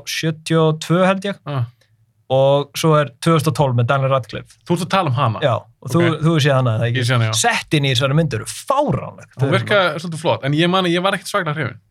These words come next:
Speaker 1: Nei, sko, ég er rosalega hrifinn af þeirri mynd, en ekki af því mér finnst hún góð. Mér finnst, mér er sagan geggjuð og það er sum atriði sem bara taktu út helvítis þarna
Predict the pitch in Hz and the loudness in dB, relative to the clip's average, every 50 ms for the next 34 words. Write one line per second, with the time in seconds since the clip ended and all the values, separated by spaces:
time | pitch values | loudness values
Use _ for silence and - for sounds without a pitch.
0 | - 135 135 143 147 156 156 160 - - - 160 151 151 143 - 151 151 170 196 | -4 -2 2 2 2 2 0 -2 -2 0 2 2 2 2 0 0 2 2 4 4
1 | 208 208 196 208 185 - 190 180 165 - 185 190 196 175 165 156 160 151 156 151 | 2 2 2 0 0 0 0 0 2 2 2 2 2 2 0 2 2 2 2 0
2 | 156 - - - - 170 156 151 151 147 143 139 131 123 - - 139 131 139 175 | -2 -6 -14 -10 -4 -2 0 2 2 2 2 0 0 -2 -4 -4 -2 -2 -2 -4
3 | - - 185 165 - 160 147 135 143 135 117 120 117 - - - - - - 127 | -2 -2 -2 0 2 2 2 2 0 0 -2 -2 -4 -6 -8 -12 -16 -8 -2 -2
4 | 123 120 151 143 127 - _ _ _ - - _ - 135 120 - - 160 151 165 | 0 0 0 -2 -4 -6 _ _ _ -20 -12 _ -2 0 0 2 2 2 4 4
5 | 180 175 165 151 160 151 156 160 175 175 160 - - _ _ _ _ _ _ _ | 4 4 4 2 2 0 0 0 -2 -2 -4 -4 -10 _ _ _ _ _ _ _
6 | _ - 135 135 135 135 131 123 - _ _ _ _ _ _ _ _ - - 147 | _ 0 2 4 4 2 0 -4 -10 _ _ _ _ _ _ _ _ -2 0 2
7 | 147 147 143 - - 180 175 165 165 160 - 156 147 127 120 147 127 123 123 113 | 2 2 2 2 2 2 4 4 2 2 2 0 2 2 2 0 0 0 0 -2
8 | 110 - 143 151 160 - - - - 147 151 151 151 - - 135 143 151 147 147 | -2 -2 -2 -2 -2 -4 -8 -8 -6 -2 0 0 0 0 0 0 0 2 0 0
9 | 139 143 120 143 139 139 131 117 | 0 0 0 0 0 2 2 0